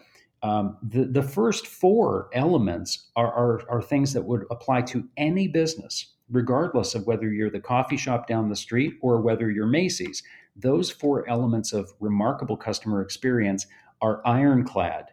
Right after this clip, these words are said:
And when we think back to great experiences that we've had, we'll usually find that those, those pillars were in place. The, the, the one that is kind of the wild card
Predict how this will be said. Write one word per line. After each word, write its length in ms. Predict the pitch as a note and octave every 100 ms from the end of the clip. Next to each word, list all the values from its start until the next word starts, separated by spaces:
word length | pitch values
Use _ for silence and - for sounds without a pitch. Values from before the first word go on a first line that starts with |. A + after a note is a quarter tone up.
| _ A2
And 140 | G#2+
when 100 | A2
we 120 | G#2+
think 260 | A2 B2 E2+
back 240 | C#3 C#3+
to 80 | -
great 240 | A2+ G#2 G2
experiences 600 | - G#2+ G#2 G2 A2 G2
that 100 | G2
we've 160 | A2
had, 300 | F3+ A3 B2
we'll 140 | A2 G#2
usually 600 | A#2 D#3+ B2 F#2+ F#2+ - _
find 260 | A2 G#2 G2+
that 240 | G#2 - -
those, 360 | G#2+ G#2 -
those 200 | G#2+ G2
pillars 500 | - C#3+ C3 G#2+ -
were 160 | G#2+ G2
in 100 | F#2
place. 480 | - A#2 E2+ - - - - - _ _ -
The, 520 | C3 C3 B2 - A#2
the, 140 | B2+ B2
the 180 | B2+ B2
one 300 | C#3 G3+ G#3+
that 120 | C#3+
is 100 | B2+
kind 260 | - C#3
of 100 | B2+
the 100 | A#2
wild 440 | G2+ C3+ A#3+ C4+ -
card 420 | - E2+ D#2+